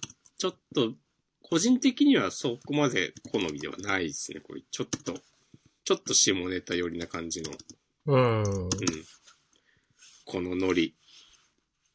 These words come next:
Speaker 1: もうなんか、
Speaker 2: はい。
Speaker 1: 散々こういう漫画読んできましたわ、的な。
Speaker 2: あー、なるほどね。
Speaker 1: ところがちょっとね、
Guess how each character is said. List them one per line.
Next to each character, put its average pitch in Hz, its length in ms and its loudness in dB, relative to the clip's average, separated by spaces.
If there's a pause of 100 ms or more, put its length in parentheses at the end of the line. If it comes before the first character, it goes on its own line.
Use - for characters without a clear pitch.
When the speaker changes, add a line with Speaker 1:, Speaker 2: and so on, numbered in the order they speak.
(400)
Speaker 1:
も 180 160 8
う 143 80 8
な 143 140 8
ん 143 40 0
か、 - 120 2
Speaker 2:
は - 180 2
い。 - 720 -20
Speaker 1:
散 147 260 6
々 156 240 6
こ 156 260 4
う 147 80 6
い 143 60 6
う 147 200 6
漫 143 360 4
画 143 340 4 (960)
読 151 160 6
ん 139 40 6
で 98 120 -2
き - 160 -4
ま 98 140 0
し - 120 2
た 117 160 4
わ、 117 160 2
的 - 240 -4
な。 104 120 -2 (800)
Speaker 2:
あ 117 460 4
ー、 98 40 -2
な 101 80 -2
る 104 60 -2
ほ 107 120 -4
ど 104 140 2
ね。 123 80 0
Speaker 1:
と 120 60 2
こ 120 60 0
ろ 120 60 2
が 120 280 4
ち - 120 -2
ょ 107 40 0
っ - 20 -10
と - 200 -12
ね、 82 220 -4